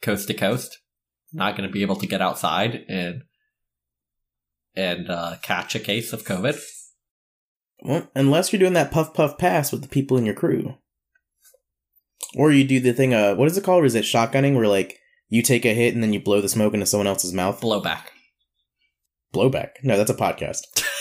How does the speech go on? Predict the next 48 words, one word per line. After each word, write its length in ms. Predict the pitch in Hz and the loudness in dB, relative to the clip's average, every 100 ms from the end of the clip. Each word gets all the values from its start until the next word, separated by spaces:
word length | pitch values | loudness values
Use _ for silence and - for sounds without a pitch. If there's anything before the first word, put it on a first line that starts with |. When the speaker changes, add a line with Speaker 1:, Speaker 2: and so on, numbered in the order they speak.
| - - | -8 -8
Speaker 1:
<laughs> 360 | - 427 - | 2 4 4
You're 320 | 262 160 151 | 0 2 2
right. 240 | 120 120 113 | 4 2 2
No 180 | 131 135 | 0 4
word's 280 | 127 120 | 2 2
ever 200 | 117 107 | -2 -2
been 180 | 101 107 | -4 -4
used 260 | 107 110 - | -4 -6 -8
in 100 | 104 | -8
two 160 | 110 | -8
different 300 | 101 101 104 | -8 -6 -4
contexts. 680 | 95 95 98 110 - - - - - - - _ _ - - | -2 -2 0 -2 -2 -10 -12 -14 -18 -18 -20 _ _ -20 -6
Speaker 2:
I 60 | 135 | 2
thought 120 | 190 | 4
that 60 | |
was 80 | 143 | 4
called 180 | 147 120 | 2 0
shotgunning 460 | - 117 101 87 90 | 0 -2 -2 -6 -4
where 100 | 87 | -4
I, 140 | 92 | -4
where, 220 | 95 95 | -2 -4
where 120 | 98 98 | 0 -2
I 80 | |
grew 220 | 101 90 85 | -2 -2 -4
up. 140 | 82 - _ _ _ _ _ _ _ _ | -6 -14 _ _ _ _ _ _ _ _
Speaker 1:
Yeah, 280 | 107 101 95 | -2 0 0
well, 160 | 117 | 0
I 80 | 95 | 0
mean, 280 | 120 113 - | 0 -2 -6
you 120 | - 147 | -2 0
know, 180 | 113 | 0
Gilbert 420 | - 98 90 92 - | -2 -4 -2 -2 -2
and 80 | |
Lexington 460 | 92 92 - 98 92 | -4 -6 -6 -8 -6
had 240 | 92 87 - _ _ _ | -4 -6 -8 _ _ _
two 160 | - 101 | -6 -4
pretty 240 | - 95 | -4 -6
distinct 460 | 98 98 - 98 - | -4 -2 -2 -6 -6
cultures, 520 | - 92 - 127 123 | -4 -4 0 0 2
so 220 | - 120 | 0 0
I 140 | 98 104 | 0 0
don't 180 | 107 98 | 0 -2
know 140 | 104 | -4
if 40 | |
we 60 | 107 | 2
Speaker 2:
Gilbert, 320 | 135 131 117 | 2 4 2
Speaker 1:
can 60 | 107 | 2
Speaker 2:
baby. 380 | 120 131 139 | 2 2 2